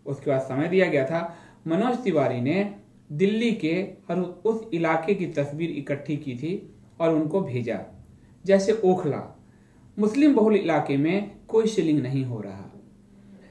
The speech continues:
दिल्ली में मात्र चौसठ या पैंसठ जो है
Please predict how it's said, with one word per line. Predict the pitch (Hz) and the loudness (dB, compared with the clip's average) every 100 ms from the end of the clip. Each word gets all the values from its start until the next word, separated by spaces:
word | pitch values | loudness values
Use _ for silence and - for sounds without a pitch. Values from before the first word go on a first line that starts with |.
| - - | -20 -6
दिल्ली | 156 226 240 254 | 2 4 6 6
में | 190 170 202 - - - | 4 2 0 -4 -12 -2
मात्र | 196 226 208 | 0 0 -4
चौसठ | - 202 196 190 220 220 | -2 2 2 2 0 2
या | |
पैंसठ | 196 165 170 202 208 175 | 2 0 -2 2 0 0
जो | 151 | -2
है | 151 175 190 | 0 -2 -4